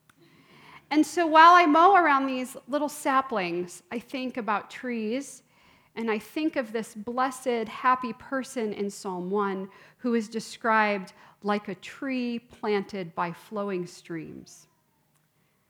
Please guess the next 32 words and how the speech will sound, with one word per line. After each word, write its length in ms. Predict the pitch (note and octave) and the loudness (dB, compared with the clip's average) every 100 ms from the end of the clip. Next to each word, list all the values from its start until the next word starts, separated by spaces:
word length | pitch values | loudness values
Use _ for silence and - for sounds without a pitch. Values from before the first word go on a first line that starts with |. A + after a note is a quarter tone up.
| _ _ _ _ _ _ _ _ A#3 | _ _ _ _ _ _ _ _ 2
Now, 340 | A3 G3 - - A#3 | 4 4 0 -8 -4
I 80 | |
don't 260 | B3 D4 F#4 | 2 6 6
have 200 | F4+ C#4+ | 6 4
a 40 | |
tree 520 | C4 - D4+ C#4 C4+ - | 2 -4 -4 -2 -4 -2
in 140 | A#3 | 0
my 140 | A3+ | 0
yard. 460 | A3 G#3+ G#3 B3+ D4 - _ _ _ _ _ - | 0 2 2 2 0 -12 _ _ _ _ _ -10
I, 80 | G3 - | -8 -4
I 120 | G#3+ | 0
don't 200 | C4 C4+ | 2 4
have 140 | B3 | 2
a 60 | A3 | 0
stream 460 | - C#4+ C4 A#3 | -4 -4 -2 -4
to 100 | A#3 | -4
water 300 | A#3 C4 D4 | 6 8 8
the 80 | G#3+ | 4
trees 280 | - B3 A3 | -4 -6 -4
in 60 | G#3+ | -2
my 100 | G3 | 0
yard, 320 | F#3 G#3+ - - - - - - - | 2 0 -2 -18 -20 -20 -18 -12 4
but 120 | D4 | 8
I 80 | D4+ | 8
have 360 | - F4+ G4 | 8 8 8
seen 380 | - - E4 D4 | 4 0 0 0
creeks 720 | - - E4 A#3 C4 - - | -4 -6 -4 -4 -8 -14 -6
with 180 | B3 A#3 | -6 -6
trees 420 | - D4+ D4 C#4+ | -10 -4 -2 -4
growing 400 | A#3 B3+ B3+ C4 | -2 0 2 0
beside 540 | A3+ A3 - G3+ G#3 F3 | -4 -6 -2 -2 -2 -8
them. 380 | - - G#3 | -12 -12 -16